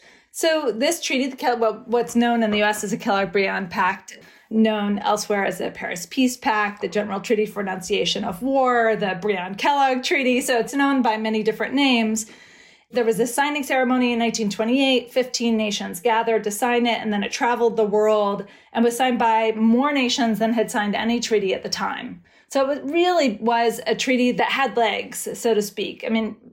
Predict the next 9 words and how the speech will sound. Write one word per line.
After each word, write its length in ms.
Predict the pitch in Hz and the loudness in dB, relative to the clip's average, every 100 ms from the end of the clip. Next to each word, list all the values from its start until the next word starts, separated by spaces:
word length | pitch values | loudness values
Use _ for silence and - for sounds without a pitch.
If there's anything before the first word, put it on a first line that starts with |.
| _ | _
countries 580 | - 285 302 302 285 233 | -6 -2 0 0 -2 -2
were 540 | 220 226 226 226 214 208 _ _ _ - | 0 2 4 2 0 -4 _ _ _ -4
persuaded 640 | 254 233 - 262 311 247 | -2 -2 0 0 2 0
that 160 | 233 240 | -2 0
this 180 | 247 277 | -2 -2
was 160 | 285 | -4
a 40 | 254 | 0
really 300 | 226 220 220 | 2 4 2
important 840 | 208 - 220 202 214 208 - - | -2 -4 -2 -2 -4 -8 -10 -14